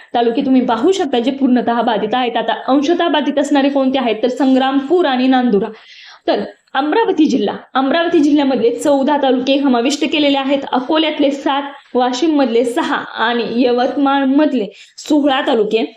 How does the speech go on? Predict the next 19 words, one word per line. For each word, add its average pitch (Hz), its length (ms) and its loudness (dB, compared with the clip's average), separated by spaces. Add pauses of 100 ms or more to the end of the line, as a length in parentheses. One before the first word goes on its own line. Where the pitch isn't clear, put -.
(160)
यामध्ये 233 320 2
समाविष्ट 240 560 0
करण्यात 220 500 -4
आलेले 214 520 0
आहेत. 254 260 0 (320)
नांदुरा 330 480 0
आणि 359 200 2
संग्रामपूर 302 640 2
हे 277 200 2
दोन 277 300 2
सोडता 294 540 0
बाकीचे 240 580 0 (340)
सर्व 302 220 0 (500)
या 233 320 0
ज्या 233 200 0
तुम्ही 247 240 2
स्क्रीनवरती 240 500 0
बघताय 233 440 0
त्यातले 240 360 0